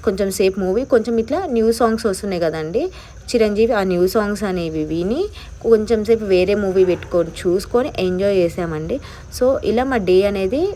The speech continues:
గడిచింది. So, ఇలా, ఇలాంటి ఎన్నో ఇంట్రెస్టింగ్ వీడియోస్, ఇన్ఫర్మేటివ్ వీడియోస్, ఫుడ్ కుకింగ్ వీడియోస్ కావాలి అనుకుంటే జీవీఎస్ వరల్డ్ని లైక్ చేయండి, షేర్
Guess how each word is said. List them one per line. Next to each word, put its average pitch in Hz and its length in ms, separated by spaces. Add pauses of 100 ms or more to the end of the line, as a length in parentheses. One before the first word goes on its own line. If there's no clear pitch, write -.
(480)
గడిచింది. 185 460 (240)
So, - 120
ఇలా, 277 120 (180)
ఇలాంటి 233 320
ఎన్నో 220 300
ఇంట్రెస్టింగ్ 220 520
వీడియోస్, 196 320 (140)
ఇన్ఫర్మేటివ్ 226 560
వీడియోస్, 190 260 (120)
ఫుడ్ 226 280
కుకింగ్ 226 420
వీడియోస్ 190 340 (400)
కావాలి 202 320
అనుకుంటే 208 320 (300)
జీవీఎస్ 202 300
వరల్డ్ని 185 380
లైక్ 170 260
చేయండి, 277 360 (680)
షేర్ 190 300